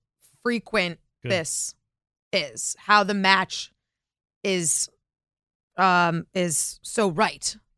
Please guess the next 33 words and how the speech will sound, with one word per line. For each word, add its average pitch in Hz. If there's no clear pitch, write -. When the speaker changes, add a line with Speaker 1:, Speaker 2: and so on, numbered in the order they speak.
Speaker 2:
Huh. 151
Speaker 1:
most 220
of 160
the 185
time. -
So 254
what 262
was 359
your 381
dog? 392
What 285
dog? 311
And 233
I'm 226
sorry, 208
may 208
he 202
rest. 190
Speaker 2:
Yeah. -
Speaker 1:
What 233
was 208
your 220
dog? 220
Speaker 2:
Rest 117
in 113
peace. 110
Leon, 127
uh, 120
was 117
Speaker 1:
<laughs> -
Speaker 2:
a -
Do-, 113
Speaker 1:
Leon. 147